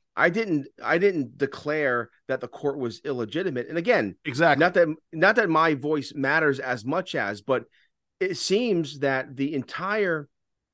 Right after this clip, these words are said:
Speaker 1: progressive establishment, from the Democratic Party to Hollywood, they're all on the same, singing from the same song page, that the court is not legitimate. And this,
Speaker 2: Right.
Speaker 1: again,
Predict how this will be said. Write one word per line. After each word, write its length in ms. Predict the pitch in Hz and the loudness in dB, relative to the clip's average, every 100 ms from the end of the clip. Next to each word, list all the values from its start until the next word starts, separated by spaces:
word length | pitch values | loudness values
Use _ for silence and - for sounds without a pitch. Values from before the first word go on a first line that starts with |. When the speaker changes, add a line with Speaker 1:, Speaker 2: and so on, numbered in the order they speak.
| _ _ _ | _ _ _
Speaker 1:
progressive 680 | - 147 107 143 175 180 143 | -4 -4 0 0 0 -4 -6
establishment, 840 | 131 - 143 147 139 - 107 73 - | -6 -4 -4 -2 -6 -10 -12 -12 -18
from 320 | - 120 110 | -10 -8 -8
the 80 | 104 | -4
Democratic 580 | 135 147 - 143 127 | -2 -2 -2 -4 -4
Party 320 | - 127 127 120 | -6 -4 -4 -4
to 120 | 117 | -8
Hollywood, 720 | - 165 208 196 104 143 196 _ _ _ _ _ | -10 -12 -6 -6 -4 -6 -6 _ _ _ _ _
they're 260 | 156 156 | 0 0
all 400 | 156 170 220 180 160 | 2 2 2 0 -2
on 120 | 165 | -2
the 80 | 143 | -2
same, 420 | - 151 160 147 | -2 -2 -2 -4
singing 320 | - 180 180 | -6 -4 -4
from 140 | 170 | -4
the 80 | 143 | -6
same 400 | - 156 160 156 135 | -4 -6 -4 -6 -10
song 340 | - 143 208 | -8 -6 -6
page, 460 | 208 120 101 98 - _ _ - | -6 -6 -6 -8 -14 _ _ -10
that 380 | 110 139 143 | 0 0 0
the 80 | 139 | -6
court 500 | 139 - 143 151 185 - | -10 -6 0 0 -2 -6
is 280 | 143 139 | -6 -4
not 300 | 120 117 - | -4 -4 -4
legitimate. 560 | 139 113 185 233 170 92 | -8 -6 -6 -4 -4 -6
And 220 | 117 120 | -8 -6
this, 160 | 147 180 | -6 -6
Speaker 2:
Right. 100 | 202 | -8
Speaker 1:
again, 400 | 139 117 110 131 | -4 -4 -4 -8